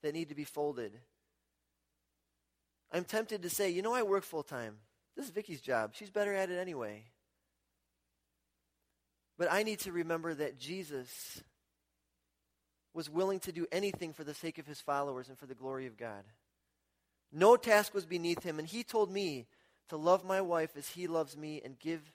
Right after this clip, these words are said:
and he gave himself up for me. When I'm with someone who doesn't know Jesus,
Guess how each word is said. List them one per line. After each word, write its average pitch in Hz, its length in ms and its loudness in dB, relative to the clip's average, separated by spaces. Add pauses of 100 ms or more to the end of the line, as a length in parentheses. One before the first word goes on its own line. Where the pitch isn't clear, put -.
(140)
and 147 120 -12
he 156 60 -10
gave 160 200 -2
himself 160 400 -8
up 156 140 -6
for 156 100 -14
me. 156 320 -12 (4000)
When 170 120 2
I'm 202 160 6
with 214 140 8
someone 226 720 0 (2250)
who 175 120 -4
doesn't 185 340 4
know 196 120 0
Jesus, 202 800 -4